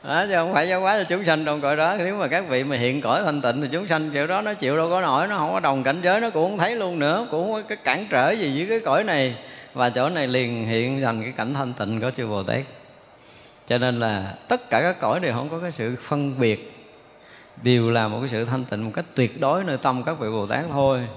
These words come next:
Cho nên các vị xuống đây chơi á, xuống đây gọi là một phút dạo chơi thôi, chưa đầy một phút với mình á. Nếu mà cái khoảnh khắc thời gian nơi tâm thức của mình là một phút, thì các vị Bồ Tát xuống đây chưa bằng một phần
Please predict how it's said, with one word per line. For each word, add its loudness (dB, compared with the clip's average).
Cho 0
nên 0
các -2
vị 2
xuống -4
đây 0
chơi 6
á, 2
xuống -2
đây 4
gọi 4
là 0
một -4
phút -4
dạo 4
chơi 4
thôi, -2
chưa 4
đầy 2
một -2
phút 0
với 0
mình -2
á. 0
Nếu 4
mà 0
cái -2
khoảnh 0
khắc -2
thời 0
gian 0
nơi 4
tâm 0
thức -2
của -2
mình -2
là -4
một -8
phút, -2
thì 2
các 4
vị 4
Bồ 4
Tát 0
xuống -6
đây 0
chưa -2
bằng -2
một -4
phần -4